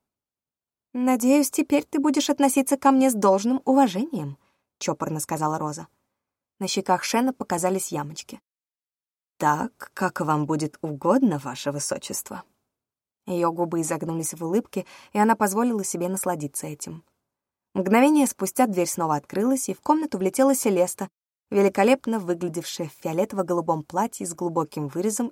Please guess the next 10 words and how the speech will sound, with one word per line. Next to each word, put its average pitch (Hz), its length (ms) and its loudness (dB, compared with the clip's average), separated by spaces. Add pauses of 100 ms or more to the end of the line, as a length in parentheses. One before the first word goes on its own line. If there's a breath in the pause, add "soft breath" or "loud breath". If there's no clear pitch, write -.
и 160 40 -10
широкой 165 420 -4
юбкой. - 440 -14 (880 loud breath)
«Вся 339 340 6
знать 247 440 6
Аннадена 202 480 6
здесь!» 208 400 2 (380)
задыхаясь, 165 480 -2
сказала 156 360 -4
она. 156 260 -4